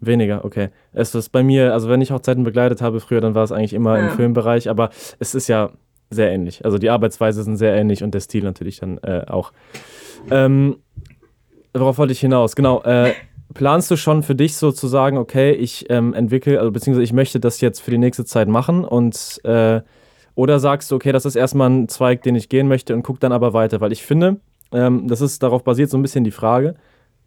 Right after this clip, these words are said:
Speaker 1: das hab ich mir am Anfang gedacht, okay, die Hochzeit nehme ich mit und irgendwie ist es auch cool, es macht
Speaker 2: Mhm.
Speaker 1: Spaß, auch da zu sein und das Ganze mitzuerleben und dann natürlich auch glückliche Gesichter zu sehen, wenn du das,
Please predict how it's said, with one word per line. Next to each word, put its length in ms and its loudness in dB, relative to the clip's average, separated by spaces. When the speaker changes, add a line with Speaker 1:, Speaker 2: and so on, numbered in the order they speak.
Speaker 1:
das 160 0
hab 100 2
ich 100 0
mir 80 2
am 60 2
Anfang 200 -2
gedacht, 200 -2
okay, 220 0
die 120 0
Hochzeit 300 0
nehme 140 2
ich 100 -4
mit 120 0
und 80 2
irgendwie 160 4
ist 100 0
es 80 -10
auch 100 -8
cool, 100 2
es 80 -4
macht 140 2
Speaker 2:
Mhm. 60 2
Speaker 1:
Spaß, 360 0
auch 140 -6
da 260 0
zu 100 -6
sein 280 -2
und 140 -4
das 120 -8
Ganze 220 -4
mitzuerleben 580 0
und 180 -4
dann 100 2
natürlich 420 0
auch 140 0
glückliche 360 -2
Gesichter 360 0
zu 100 -12
sehen, 220 2
wenn 80 4
du 60 2
das, 320 -4